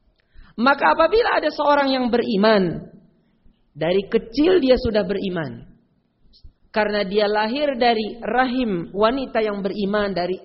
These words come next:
orang tua yang beriman, ayah yang beriman juga, dari keluarga yang beriman kepada Allah. Tapi ternyata dia lalai dari Al-Qur'an,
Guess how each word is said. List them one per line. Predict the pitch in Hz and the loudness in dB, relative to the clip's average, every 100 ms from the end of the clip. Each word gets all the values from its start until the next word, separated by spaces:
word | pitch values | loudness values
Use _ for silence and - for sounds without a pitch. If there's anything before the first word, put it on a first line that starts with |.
| - - | -12 -4
orang | 208 202 196 | -2 -2 -6
tua | 240 233 220 | -2 0 2
yang | 214 208 | 0 -4
beriman, | 202 214 226 208 | -4 -2 -2 -2
ayah | 202 226 233 226 | -2 0 0 -2
yang | 214 | -4
beriman | 214 220 226 220 | -6 -6 -6 -6
juga, | 233 220 202 | -4 -2 2
dari | 226 233 | 2 2
keluarga | 262 302 294 285 | 2 2 4 4
yang | 262 247 | 2 0
beriman | 233 233 254 226 | 0 2 0 0
kepada | 220 208 185 | 2 2 2
Allah. | 180 175 143 - _ _ _ _ _ _ _ _ | 0 -2 -4 -10 _ _ _ _ _ _ _ _
Tapi | 170 160 170 165 | -4 -4 -6 -6
ternyata | 160 156 165 165 160 | -6 -6 -6 -6 -8
dia | 156 160 156 | -6 -4 -4
lalai | 156 160 202 285 320 | -2 0 2 2 2
dari | 311 294 277 | 4 4 4
Al-Qur'an, | 277 254 254 247 240 233 226 226 233 233 | 2 2 4 6 6 4 2 0 -6 -12